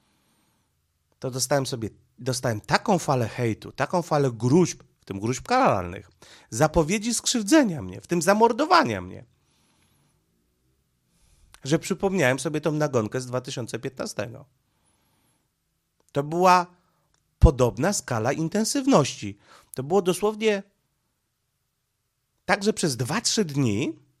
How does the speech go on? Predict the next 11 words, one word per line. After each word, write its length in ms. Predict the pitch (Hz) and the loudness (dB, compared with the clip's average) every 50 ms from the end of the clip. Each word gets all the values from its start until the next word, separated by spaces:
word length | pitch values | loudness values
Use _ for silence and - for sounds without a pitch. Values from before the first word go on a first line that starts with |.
| _ _ - | _ _ -10
dosłownie 760 | 120 113 156 165 - - - 190 247 269 233 151 127 139 139 | -2 0 0 2 2 4 6 8 8 8 8 6 2 -4 -4
usiłowano 640 | 139 135 - 165 165 165 156 175 208 220 254 247 | -4 -4 -2 0 0 0 2 2 2 2 2 0
mnie 160 | 240 247 247 | -2 -2 -2
zastraszyć, 960 | 233 262 285 - - - 349 349 311 254 180 - - - 107 143 208 - - _ _ _ _ _ _ _ _ _ _ _ _ _ _ _ _ _ - | -2 -2 -4 -4 -4 -2 2 2 2 2 2 -2 -4 -4 -4 -4 -6 -8 -14 _ _ _ _ _ _ _ _ _ _ _ _ _ _ _ _ _ -14
grożąc 600 | 123 120 131 160 233 277 262 247 247 220 165 135 | -6 0 4 6 6 6 6 4 2 0 0 -2
mi, 200 | 135 135 180 233 | -2 -2 -2 0
dlaczego 260 | 202 196 190 - 208 | 0 -2 0 2 2
mówię 200 | 208 208 202 202 | 2 2 2 0
o 40 | 202 | 0
tym 160 | 202 - 202 | 0 0 -2
pobiciu. 560 | - - 220 180 180 165 120 - - - 95 | 0 0 0 0 0 -4 -4 -6 -10 -12 -14